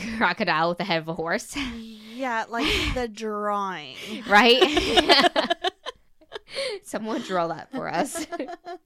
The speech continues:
Speaker 1: Uh, body of a crocodile, head of a horse. Like, there's so many variations of it, so I didn't know, like, what was what. It's just, like, the whole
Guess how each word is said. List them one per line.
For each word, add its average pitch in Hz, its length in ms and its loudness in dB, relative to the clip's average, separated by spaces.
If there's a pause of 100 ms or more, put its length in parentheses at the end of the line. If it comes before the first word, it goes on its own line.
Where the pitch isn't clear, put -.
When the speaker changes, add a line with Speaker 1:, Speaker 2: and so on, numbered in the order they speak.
(720)
Speaker 1:
Uh, 185 140 0
body 277 380 2
of 277 80 -8
a 277 60 -4
crocodile, 226 520 0
head 214 220 -2
of 247 80 -4
a 247 80 -2
horse. 165 480 -6 (480)
Like, 262 280 0
there's 277 300 0
so 285 140 0
many 285 220 -4
variations 226 600 -4
of 226 100 -6
it, 262 220 -2
so 214 240 -2
I 185 140 -2
didn't 208 240 -8
know, 190 200 -4
like, 175 220 -6
what 170 300 -4
was 175 200 -6
what. 160 280 -8
It's - 120 -10
just, 240 220 -12
like, 233 160 -10
the 190 100 -6
whole 180 180 -2